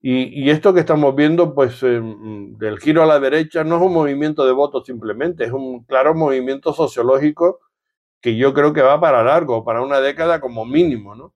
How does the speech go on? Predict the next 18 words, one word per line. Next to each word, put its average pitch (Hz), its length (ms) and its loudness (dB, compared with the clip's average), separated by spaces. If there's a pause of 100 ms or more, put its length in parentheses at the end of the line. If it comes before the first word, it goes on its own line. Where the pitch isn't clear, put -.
(380)
Algo 156 300 2
se - 160 -6
está 131 240 -2
moviendo, 131 640 0
y, 120 340 -6
o, 110 280 -8
o 107 60 -12
se 139 140 0
movió 123 400 4
ya 147 320 2
en, 104 340 -10
en, 101 240 -20 (120)
en 120 120 -16
España 110 440 -4
en 113 60 -6
este 113 180 -2
aspecto. 101 540 -6 (500)
Y, 107 1000 -6